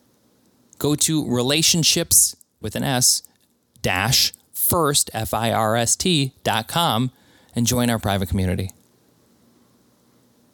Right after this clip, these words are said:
If you like this and this has been useful to you and you know this is going to be helpful and useful to other people, share this out with the world. Allow other people to hear these things, to know these things,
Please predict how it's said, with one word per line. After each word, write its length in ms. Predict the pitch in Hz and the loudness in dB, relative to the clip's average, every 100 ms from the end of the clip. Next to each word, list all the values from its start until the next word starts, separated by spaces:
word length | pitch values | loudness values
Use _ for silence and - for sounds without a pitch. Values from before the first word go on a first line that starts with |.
| _ _ _ _ _ _ _ _ _ _ _ _ _ _ _ _ _ _ _ _ _ _ _ _ _ _ _ _ - | _ _ _ _ _ _ _ _ _ _ _ _ _ _ _ _ _ _ _ _ _ _ _ _ _ _ _ _ -4
If 220 | 120 - | -2 0
you 80 | 127 | 2
like 280 | 117 165 - | 2 0 0
this 200 | 113 - | 0 2
and 80 | |
this 140 | 110 - | 2 0
has 100 | 104 | 0
been 220 | 110 101 | 0 2
useful 340 | 113 139 - 156 | 2 2 0 0
to 180 | - | 0
you 120 | 185 196 | 2 2
and 100 | 123 | 2
you 80 | |
know 160 | 110 120 | 2 2
this 220 | 120 - | 2 0
is 80 | 110 | 0
going 140 | 127 | -2
to 40 | 110 | -2
be 100 | 110 | 0
helpful 340 | 110 117 139 | -2 -2 0
and 80 | 113 | 2
useful 320 | 113 - 117 | 2 2 0
to 140 | - 113 | -2 -2
other 160 | 117 | -2
people, 400 | 151 175 277 269 | 0 0 0 0
share 400 | - - - 220 | 0 2 2 2
this 280 | 196 180 175 - | 0 0 0 0
out 320 | 113 123 - | 0 0 -2
with 140 | 123 | -2
the 80 | 127 | 0
world. 440 | 120 143 139 98 107 - | 0 0 0 -2 -6 -8
Allow 300 | - 156 196 | -4 0 0
other 220 | 185 180 | 0 -2
people 320 | 170 180 180 | 0 0 0
to 200 | 165 170 | 0 0
hear 240 | 160 190 190 | 0 0 0
these 220 | 170 131 | 2 0
things, 280 | - 90 - | -2 -4 -4
to 120 | - | 0
know 220 | 151 190 | 2 2
these 240 | 180 127 - | 2 2 0
things, 400 | - - - | -2 -6 -8